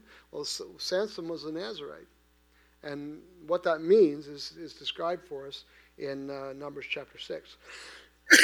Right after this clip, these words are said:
Excuse me, Numbers chapter seven and eight. <clears throat> Go over offerings from the people for the dedication of the tabernacle and the consecration of the Levites. Uh, Numbers chapter nine is the celebration of the Feast of the Passover. Remember, they've been in the wilderness now for a year, and so now it's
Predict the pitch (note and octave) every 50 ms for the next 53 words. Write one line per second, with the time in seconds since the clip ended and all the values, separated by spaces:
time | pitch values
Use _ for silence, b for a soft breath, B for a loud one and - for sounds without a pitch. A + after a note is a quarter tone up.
0 | - - - - - - G#3+ F3 D3+ D3+ F3 G3+ G#3 F#3+ - - G3+ G3 F#3+ F#3+
1 | - - A3 G#3+ G3 F#3+ F#3+ G3+ A3 B3 B3+ - - - - - F3+ - - -
2 | _ _ _ _ _ _ _ _ _ _ - F3 F3 F3+ F#3 D#3+ E3+ D#3+ E3 F#3
3 | F#3+ - G3 G3 F3+ - F3+ F3 E3 E3+ - G3+ G3+ A#3 - - E3 D#3+ D#3 F3
4 | F3 E3+ E3+ - F#3 F3 - F3+ E3+ D3+ C#3+ - E3+ F3+ F#3 F#3 F#3 F#3 F3+ F#3+
5 | G3 F#3+ G#3 F3+ D3 - - F3 E3+ D#3 - - - F3+ F3 E3+ - - F3+ D#3
6 | B B B B B B B - G3 G#3 G3 A3 A3 A3 A#3 G#3+ A3+ A#3 A#3+ A#3+
7 | - - b b b b b b b - E3 D#3+ D#3+ E3 F3+ F#3 F#3+ F#3 F3+ E3+
8 | - - F#3 F3 - - D#3+ D#3+ E3+ F3 F#3 G3 G#3 A3 A3 F#3+ D#3 - D#3+ D3
9 | - - G3+ F#3+ F#3+ F3+ F3+ F#3 F#3 F3 - - F3+ E3 D#3 D3 D3 - - G3
10 | F3+ D#3+ - - D#3 C#3 C#3 - - E3+ F#3+ G#3 F#3+ - G#3+ G#3+ A3+ A3+ C4 C4
11 | A#3 F#3 E3 D#3+ D#3+ F3 F#3 F3+ F3 D#3 E3 D#3+ D#3 D#3+ E3+ E3+ F3 E3 D#3+ D#3
12 | E3+ F3 F3 E3+ - - F3 E3 D3+ - D3+ C#3+ C#3 C#3 C#3+ D#3 F3 G3+ G#3+ A3
13 | A3 A3 A3+ G#3+ b b b b b b b b D#3+ D#3+ D#3+ D#3 - F3 E3 E3
14 | E3+ E3 F3 F3+ F3+ F3+ - - -